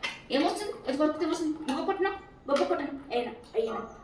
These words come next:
అయ్యనా, అయ్యనా. ఈ బాల్ ఎందుకు? ఉం.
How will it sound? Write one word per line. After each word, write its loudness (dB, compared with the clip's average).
అయ్యనా, -4
అయ్యనా. -2
ఈ 0
బాల్ 6
ఎందుకు? 2
ఉం. -2